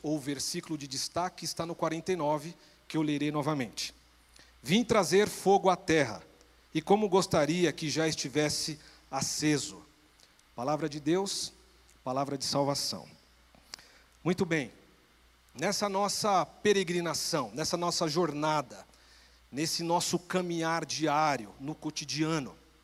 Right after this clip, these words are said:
nós somos, sim, interpelados por muitas questões.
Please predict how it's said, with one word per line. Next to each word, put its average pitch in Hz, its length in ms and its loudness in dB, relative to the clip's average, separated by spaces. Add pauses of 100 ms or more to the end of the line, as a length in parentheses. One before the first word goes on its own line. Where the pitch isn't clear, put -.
(1040)
nós 165 200 0
somos, 180 460 -2
sim, 175 280 -4
interpelados 156 840 -2
por 160 280 -4
muitas 170 340 -6
questões. - 760 -8